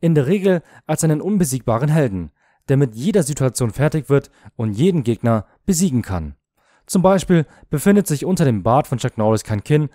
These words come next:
sondern eine weitere Faust. Oder Chuck Norris hat einmal stundenlang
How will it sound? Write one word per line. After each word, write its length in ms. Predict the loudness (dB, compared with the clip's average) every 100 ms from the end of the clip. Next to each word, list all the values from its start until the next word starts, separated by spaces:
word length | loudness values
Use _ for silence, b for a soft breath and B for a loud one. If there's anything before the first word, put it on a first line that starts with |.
| b b
sondern 400 | -2 2 4 2 B B
eine 240 | 0 0 2
weitere 320 | 0 2 0
Faust. 480 | 2 0 0 -10 _ _ _ _ 0
Oder 340 | 4 4 2 b b b
Chuck 220 | -6 -2
Norris 320 | 0 2 2
hat 120 | 0 -2
einmal 260 | 0 0
stundenlang 640 | 2 0 0 0 0 0